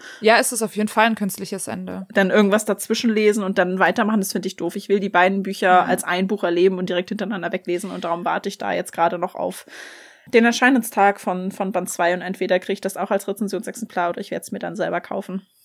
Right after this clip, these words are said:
Speaker 2: Ja.
Speaker 1: Mhm. Ja, ich finde das halt so frustrierend, also für, für, für mich irgendwie auf eine Art, weil ich mir denke,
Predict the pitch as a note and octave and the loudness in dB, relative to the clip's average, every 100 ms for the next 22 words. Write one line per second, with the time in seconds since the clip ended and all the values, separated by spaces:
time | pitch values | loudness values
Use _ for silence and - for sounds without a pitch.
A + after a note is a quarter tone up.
0 | _ G3 G3+ G3 F3+ - - - A3 A3 | _ -12 -10 -14 -18 -20 -20 -8 0 0
1 | - B3 - G#3 - - G3+ - - A3+ | 0 -6 -4 -6 -8 -12 -12 -12 -6 -4
2 | A3+ A3 - F#3+ E3+ - F3 _ - - | -4 -6 -8 -8 -10 -18 -20 _ -20 -20
3 | _ _ F#3+ F3+ F3 - F#3+ A3 - - | _ _ -10 -8 -8 -6 -4 -4 -6 -20
4 | _ _ _ _ - A#3 A#3 B3+ B3 A3+ | _ _ _ _ -4 -2 -2 -6 -6 -6
5 | A#3 - A#3+ A#3+ - - - G#3+ G#3 G#3 | -4 -4 -2 -4 -10 -20 -8 -6 -4 -2
6 | G#3 G#3+ A3+ A3 - | -2 0 -2 -2 -4